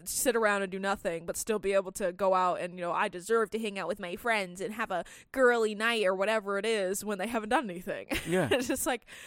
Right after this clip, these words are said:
Speaker 1: I just, I don't, I don't know. I don't get that. The whole, you know, "You don't have to earn this," you know, "You, you, d-, you deserve it." Like, no, you don't. <laughs> You didn't
Speaker 2: Self-entitled,
Speaker 1: earn
Speaker 2: yeah,
Speaker 1: it. <laughs> You don't
Speaker 2: absolutely.
Speaker 1: deserve it.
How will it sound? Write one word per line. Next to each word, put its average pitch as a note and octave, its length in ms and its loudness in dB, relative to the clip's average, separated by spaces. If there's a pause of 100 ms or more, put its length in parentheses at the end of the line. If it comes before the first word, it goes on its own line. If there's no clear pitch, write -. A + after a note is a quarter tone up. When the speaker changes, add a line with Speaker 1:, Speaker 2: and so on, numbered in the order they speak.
(140)
Speaker 1:
I A3+ 120 0
just, A#3+ 240 -8 (100)
I G#3+ 100 0
don't, G#3 240 -2
I G3 60 0
don't G3+ 100 0
know. D#3+ 120 -4
I F3+ 100 0
don't G3 160 -6
get E3+ 200 -8
that. C3 200 -8
The G3+ 80 -6
whole, G#3 320 -6 (260)
you A3+ 100 -4
know, G#3 60 2
"You A#3+ 140 0
don't D#4 140 -2
have C#4+ 200 -4
to - 120 0 (140)
earn B3+ 420 0
this," G#3+ 320 -2
you B3 80 -8
know, A3+ 100 -2
"You, C4 340 -8
you, C4 360 -6
d-, C4 140 -8
you B3+ 180 -4
deserve A#3 580 4
it." F3+ 240 -2
Like, B3 120 -8
no, F4 400 -6
you E4+ 160 -8
don't. E4+ 480 -8
<laughs> - 200 -10
You G4 100 10
didn't - 60 -2
Speaker 2:
Self-entitled, E3 640 2
Speaker 1:
earn - 200 0
Speaker 2:
yeah, - 140 -2
Speaker 1:
it. - 120 -10
<laughs> - 0 -
You - 60 -4
don't B3 420 -4
Speaker 2:
absolutely. A3 320 -4 (200)
Speaker 1:
deserve - 600 2 (100)
it. - 240 -10